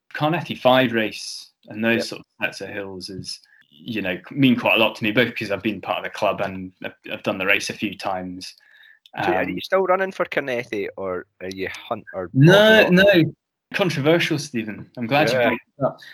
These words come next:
Speaker 1: it up. No. <laughs> I ran, I ran for Carnethy for, for about seven years, and then, um,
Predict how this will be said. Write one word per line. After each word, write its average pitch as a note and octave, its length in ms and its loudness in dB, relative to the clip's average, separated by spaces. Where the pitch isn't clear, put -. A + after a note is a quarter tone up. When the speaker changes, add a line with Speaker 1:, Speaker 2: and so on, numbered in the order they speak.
Speaker 1:
it - 440 2
up. - 0 -
No. - 380 2
<laughs> - 200 -8
I D3+ 100 6
ran, G3+ 240 8
I D#3 120 6
ran G3+ 260 8
for D#3 120 -6
Carnethy C#3 680 0
for, A#2+ 380 -4
for A2+ 460 -2
about A#2+ 320 0
seven A2+ 360 0
years, A#2 420 4
and G#2+ 120 -6
then, G#2+ 260 -2
um, G#2 340 -4